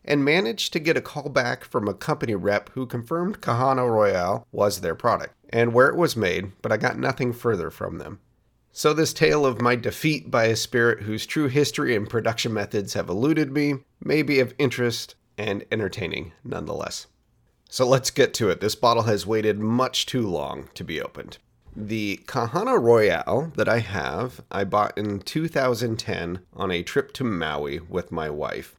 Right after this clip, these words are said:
It is seven hundred and fifty milliliters. It is bottled at twenty-one percent alcohol by volume, making it forty-two proof, and it retails at about fifteen dollars. The bottle is simple.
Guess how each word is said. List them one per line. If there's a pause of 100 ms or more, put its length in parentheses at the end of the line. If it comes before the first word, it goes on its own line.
It
is
seven
hundred
and
fifty
milliliters. (100)
It
is
bottled
at (140)
twenty-one
percent (220)
alcohol
by
volume, (120)
making
it
forty-two
proof, (120)
and
it
retails
at
about (160)
fifteen
dollars. (720)
The
bottle
is
simple.